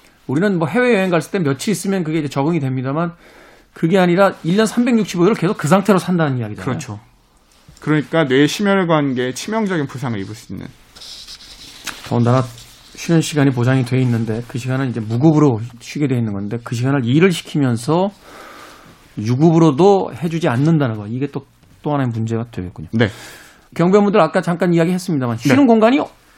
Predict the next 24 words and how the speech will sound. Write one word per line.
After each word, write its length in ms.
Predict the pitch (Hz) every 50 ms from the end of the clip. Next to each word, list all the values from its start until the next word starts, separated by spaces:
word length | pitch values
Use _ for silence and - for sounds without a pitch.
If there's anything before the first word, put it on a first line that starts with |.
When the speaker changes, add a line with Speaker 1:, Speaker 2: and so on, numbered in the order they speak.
| _ _ - - -
Speaker 1:
거의 220 | - - 160 208 269
없지 200 | - 147 - 247
않습니까? 360 | 262 - - 180 143 - -
Speaker 2:
쉬는 400 | - - - - 233 247 247 240
공간이 480 | 220 226 214 208 180 190 185 196 226 214
사실상 720 | - - - 139 - - 170 165 160 - - 196 190 165
경비 400 | - - 151 165 180 175 202 196
초소와 960 | - - - 285 254 240 - 240 226 226 220 214 214 214 208 208 202 202 - -
분리되어 680 | - - 165 170 196 202 247 247 - 240 226 220 214 202
있는 260 | 190 180 180 175 156
공간도 380 | 147 139 131 123 120 117 113
일단 280 | 107 107 104 - 123 107
많이 240 | 98 101 117 123 107
없고요. 520 | 85 98 - - - 120 113 113 101 107 _ _ _ - - - _
그다음에 440 | - - 123 123 131 165 190 226 - - - - -
경비 260 | - 147 151 160 185
초소와 420 | 180 - - 196 - 196 185 180 180
설령 420 | 180 - 214 214 214 202 185 180 -
분리되어 540 | - 139 143 156 185 202 180 190 180 165
있다고 300 | 147 131 - - 127 113
그래도 440 | 104 104 104 98 - 160 180 202 233 - _ _ -
대부분이 520 | - 131 117 147 147 143 147 139 120 117
지하에 440 | - - - - 135 165 202 208 165 120
있거든요. 460 | 104 - 95 90 - 107 131 147